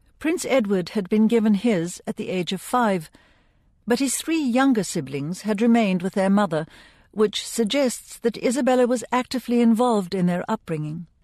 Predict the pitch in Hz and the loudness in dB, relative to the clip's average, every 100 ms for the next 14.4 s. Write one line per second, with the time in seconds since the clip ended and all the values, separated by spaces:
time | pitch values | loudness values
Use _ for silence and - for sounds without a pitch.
0 | _ _ _ _ _ _ _ - 214 285 | _ _ _ _ _ _ _ -2 0 0
1 | 247 165 - _ _ _ - 294 311 - | -2 -4 -12 _ _ _ -6 0 0 2
2 | 311 294 262 214 220 208 214 - 269 294 | 0 0 0 2 4 4 2 0 0 2
3 | 180 - - - 196 208 196 185 214 202 | 2 -2 -8 -8 -6 2 4 4 2 2
4 | - 220 226 240 220 208 170 170 170 170 | 4 4 6 4 4 4 2 0 0 0
5 | 170 165 170 185 - - - 196 190 170 | -2 -2 -6 -10 -16 -20 -4 0 2 2
6 | 170 180 175 165 160 214 202 160 165 160 | 0 -2 -2 -2 -4 -6 -6 -8 -8 -8
7 | 160 - _ _ _ _ _ _ _ _ | -8 -12 _ _ _ _ _ _ _ _
8 | _ _ _ 220 233 240 233 254 247 220 | _ _ _ 2 2 4 2 2 2 2
9 | 233 233 294 - 156 - - 170 180 - | 2 2 -2 -4 -8 -8 -6 -6 -4 -2
10 | 165 160 165 - - - 233 - - 302 | -4 -4 -8 -10 -18 -4 -4 -2 0 2
11 | 233 208 185 - - - _ - 208 220 | 2 2 2 -4 -16 -20 _ -2 0 2
12 | 285 240 277 294 226 185 226 214 214 269 | -2 0 0 2 0 2 4 4 4 4
13 | 247 - 170 160 151 - 165 160 175 151 | 0 -4 -6 -4 -6 -2 -4 -2 -6 -6
14 | 147 151 147 160 | -8 -8 -8 -10